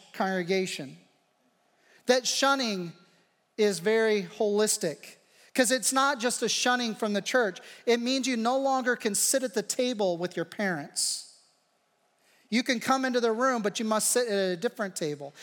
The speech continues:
You can no longer communicate freely with those who are a part of the church. There is permission that must be sought. You're treated as if you have some sort of disease. You're,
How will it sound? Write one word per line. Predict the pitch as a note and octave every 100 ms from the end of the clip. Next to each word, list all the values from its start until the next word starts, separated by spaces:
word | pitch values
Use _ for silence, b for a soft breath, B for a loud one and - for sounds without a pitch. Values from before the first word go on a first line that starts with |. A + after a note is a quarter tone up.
| B
You | B C4
can | C#4 B3
no | C4
longer | C4+ C4+ C4+ B3+ A3 B
communicate | - B3 C4+ D4 C4 C4+ A#3 -
freely | - C#4 C#4+ C4+ A3+
with | G3 G3
those | F#3+ A#3+ A#3+ B3 -
who | B3
are | A3+ G#3
a | A#3+ A3
part | - C4 C4 B3
of | G3
the | F3+
church. | - E3+ D3+ - - - b b b b b
There | A#3+
is | A3+
permission | A3 A#3+ A#3 C4+ - G#3+
that | G3+
must | A3 A3 -
be | F#3+
sought. | - G#3 F#3+ F#3 - - _ _ _ _ _ _ _ b b b
You're | A3 A#3+
treated | A#3 - D4+ D4 C4
as | A#3+ A3
if | A#3+
you | B3 A3
have | G3+ A#3
some | A#3 C4+ A3+
sort | - A#3+
of | A3
disease. | G3 F#3+ A#3+ A#3 E3 - - - - _ _ _ _ b b b b
You're, | B3 C4+